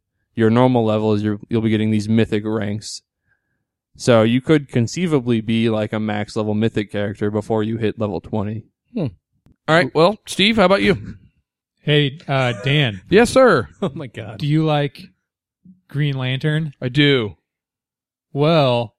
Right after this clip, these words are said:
Speaker 3: Dan.
Speaker 4: <laughs> And getting caught in the rain.
Speaker 3: <laughs> If you like Green Lantern story arcs,
Speaker 2: And pina coladas.
Speaker 3: now would be a good time to get into HeroClix.
Speaker 2: Okay. Why is that?
Speaker 3: Here's why. Let me tell you why.
Speaker 2: Wait, wait, wait.
Speaker 4: <laughs> Oh
Speaker 2: Hold,
Speaker 4: my
Speaker 2: hold on.
Speaker 4: God.
Speaker 2: Did,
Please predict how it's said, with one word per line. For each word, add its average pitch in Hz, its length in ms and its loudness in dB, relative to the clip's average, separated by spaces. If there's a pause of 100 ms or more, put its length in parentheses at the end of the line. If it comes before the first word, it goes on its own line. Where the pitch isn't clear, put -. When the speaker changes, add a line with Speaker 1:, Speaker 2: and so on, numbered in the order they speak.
Speaker 3:
Dan. 117 420 -2 (320)
Speaker 4:
<laughs> 156 100 0 (220)
And 131 180 0
getting 139 260 0
caught 175 560 2
in 160 140 2
the 139 100 0
rain. 143 440 -2 (140)
Speaker 3:
<laughs> 214 80 4 (2000)
If 147 160 -6
you 180 120 2
like 185 380 0 (880)
Green 147 240 4
Lantern 139 280 2
story 147 360 4
arcs, 107 300 -2
Speaker 2:
And 123 240 0
pina 123 220 0
coladas. 110 440 -2 (640)
Speaker 3:
now 139 300 4
would 131 100 2
be 131 100 4
a 123 40 0
good 123 160 0
time 123 220 -2
to 120 60 -2
get 113 140 0
into 110 160 -6
HeroClix. 104 600 -10
Speaker 2:
Okay. 143 380 4
Why 120 140 2
is 113 100 0
that? 95 240 0 (120)
Speaker 3:
Here's 151 280 -2
why. 127 260 -2
Let 131 120 0
me 185 80 2
tell 190 140 2
you 143 100 2
why. 123 260 0
Speaker 2:
Wait, 160 100 4
wait, 131 160 4
wait. 113 40 6
Speaker 4:
<laughs> - 0 -
Oh 113 100 6
Speaker 2:
Hold, - 180 4
Speaker 4:
my 165 60 4
Speaker 2:
hold 170 140 6
on. - 100 -2
Speaker 4:
God. 208 240 -8
Speaker 2:
Did, 180 140 4